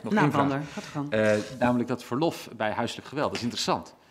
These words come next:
Speaker 1: Ik weet daar onvoldoende van. Ik moet me daar gewoon, eh, in verdiepen. Dus ik ga dat ook doen. En ik laat, eh, in een voor-, voortgangsrapportage weten wat ik daarvan vind.
Speaker 2: Dank u wel. Dan geef ik nu het woord aan de minister voor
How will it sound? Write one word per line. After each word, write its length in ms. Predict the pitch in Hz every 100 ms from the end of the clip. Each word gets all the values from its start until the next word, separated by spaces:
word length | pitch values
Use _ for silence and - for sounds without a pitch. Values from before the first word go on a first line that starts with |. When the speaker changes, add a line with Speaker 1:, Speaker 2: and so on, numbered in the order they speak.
| _ _ -
Speaker 1:
Ik 120 | 98
weet 140 | 151
daar 100 | 147
onvoldoende 380 | 139 113 117 107
van. 240 | 139 117
Ik 120 | 92 -
moet 120 | 117
me 60 |
daar 180 | 110 110
gewoon, 400 | 101 104 104 104
eh, 360 | 101 95 95 -
in 120 | 107
verdiepen. 360 | 95 127 - 76 -
Dus 220 | 101 98
ik 100 | -
ga 140 | -
dat 100 | 120
ook 160 | 101 98
doen. 180 | 120 165
En 100 | 135
ik 80 | 107
laat, 320 | 110 107 - -
eh, 540 | 113 98 95 92 92
in 240 | 90 - 101
een 140 | 95
voor-, 260 | 120 117 -
voortgangsrapportage 680 | 127 117 98 107 107 98 98
weten 240 | 101 95
wat 80 | 90
ik 80 | -
daarvan 240 | 87 82
vind. 220 | - - _ _ - - _ - - - _ _ _ _ _ - - - - -
Speaker 2:
Dank 180 | 320
u 40 | 254
wel. 300 | 226 254 247
Dan 180 | 277 - - - - _
geef 180 | - -
ik 60 | 226
nu 60 |
het 80 | 240
woord 200 | 226 233
aan 120 | 208
de 60 | 214
minister 320 | 196 202 -
voor 220 | - 165